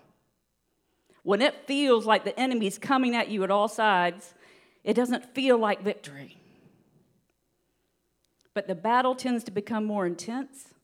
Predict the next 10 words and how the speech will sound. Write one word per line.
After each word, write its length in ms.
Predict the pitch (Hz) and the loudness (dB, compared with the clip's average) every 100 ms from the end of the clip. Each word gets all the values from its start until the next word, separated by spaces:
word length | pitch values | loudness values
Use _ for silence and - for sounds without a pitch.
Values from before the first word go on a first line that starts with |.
| _ _ _ _ | _ _ _ _
when 140 | 180 | -6
the 180 | 165 160 | -4 -6
enemy 360 | 196 202 180 160 | -6 -4 -4 -6
is 100 | 151 | -8
exposed. 760 | - - 160 139 135 127 - - _ _ _ _ _ _ _ _ _ _ _ _ _ _ _ _ | -14 -12 -10 -10 -12 -16 -20 -20 _ _ _ _ _ _ _ _ _ _ _ _ _ _ _ _
Stand 800 | - - - 170 170 165 170 170 - _ _ _ | -20 -10 -2 0 2 0 -4 -8 -16 _ _ _
firm. 560 | 180 151 135 - 160 165 _ _ _ _ _ _ _ _ _ - 147 | -10 -8 -10 -14 -16 -20 _ _ _ _ _ _ _ _ _ -20 -2
Don't 440 | 185 165 156 - | 2 2 0 -6
be 160 | 165 156 | -6 -4
moved. 640 | 156 139 127 127 - | -2 -2 -4 -10 -16